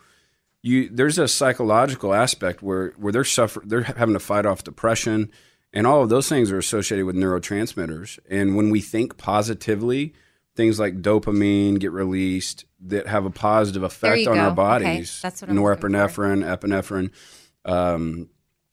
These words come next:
Speaker 1: dopamine's a big one, and, and, and do we understand it from that point all the way down to how we feel exactly? No, but we know that these things are happening. And so I think that the,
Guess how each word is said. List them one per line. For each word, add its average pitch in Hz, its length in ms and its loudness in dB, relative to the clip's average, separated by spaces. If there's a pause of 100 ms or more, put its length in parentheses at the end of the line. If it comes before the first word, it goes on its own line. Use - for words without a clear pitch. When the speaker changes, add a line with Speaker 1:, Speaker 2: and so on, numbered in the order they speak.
Speaker 1:
dopamine's 98 540 2
a 92 60 -2
big 95 180 0
one, 104 220 2
and, 104 460 0 (140)
and, 113 220 -4 (100)
and 135 260 -2 (680)
do 127 120 4
we 135 140 6
understand 127 460 4
it 123 60 0
from 107 180 0
that 110 200 0
point 120 240 0
all 104 160 2
the 110 60 2
way 107 140 2
down 101 280 0
to 90 560 -2 (220)
how 104 200 -2
we 101 100 -2
feel 98 300 -4
exactly? 104 460 -4
No, 92 300 2
but 92 240 -4
we 101 100 -2
know 107 160 2
that 98 180 -4
these 92 180 -6
things 92 200 -6
are 82 80 -12
happening. 85 480 -12
And 80 120 -12
so 95 260 -6 (840)
I 104 120 -6
think 107 300 -4
that 92 200 -6
the, 87 400 -4